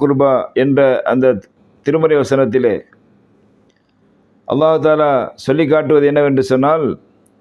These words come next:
வஅலமு, நீங்கள் அறிந்து கொள்ளுங்கள், அன்னமா கனிம்து மின் ஷையின், யுத்தத்திற்கு சென்று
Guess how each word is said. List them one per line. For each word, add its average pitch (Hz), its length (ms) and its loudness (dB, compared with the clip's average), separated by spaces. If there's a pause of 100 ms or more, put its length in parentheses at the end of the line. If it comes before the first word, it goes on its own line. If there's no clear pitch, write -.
(1040)
வஅலமு, 156 520 0
நீங்கள் 147 320 2
அறிந்து 151 280 0
கொள்ளுங்கள், 143 500 2 (2000)
அன்னமா 165 400 0 (140)
கனிம்து 156 460 0
மின் 156 220 0
ஷையின், 147 360 0 (1700)
யுத்தத்திற்கு 165 600 0
சென்று 160 440 0